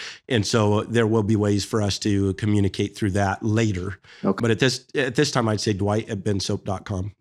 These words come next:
Speaker 2: Perfect. And any closing comment as we wrap this up?
Speaker 1: No, I just, I'm thankful that you took the time to interview me. That was super kind of you and generous. I'm also wanting to encourage anybody who's listening to this,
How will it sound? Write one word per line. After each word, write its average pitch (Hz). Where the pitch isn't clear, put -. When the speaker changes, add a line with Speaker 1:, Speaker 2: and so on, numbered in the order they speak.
Speaker 2:
Perfect. 120
And 120
any 147
closing 127
comment 101
as 104
we 101
wrap 95
this -
up? 85
Speaker 1:
No, 131
I 139
just, 143
I'm 131
thankful 131
that 120
you 120
took -
the -
time 123
to 113
interview 123
me. 117
That 123
was 117
super 113
kind 127
of 98
you 104
and 113
generous. 107
I'm 120
also 123
wanting 131
to 127
encourage 120
anybody 123
who's 104
listening 113
to 117
this, 131